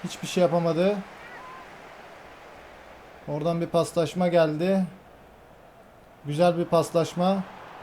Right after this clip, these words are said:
Roberto, Roberto Carlos vurmadı ama orada yanlarda bir yerdeydi.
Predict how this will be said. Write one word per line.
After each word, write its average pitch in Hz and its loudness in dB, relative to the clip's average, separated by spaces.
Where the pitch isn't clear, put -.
Roberto, 196 8
Roberto 226 8
Carlos 247 6
vurmadı 220 6
ama 226 4
orada 208 6
yanlarda 196 8
bir 202 6
yerdeydi. 190 8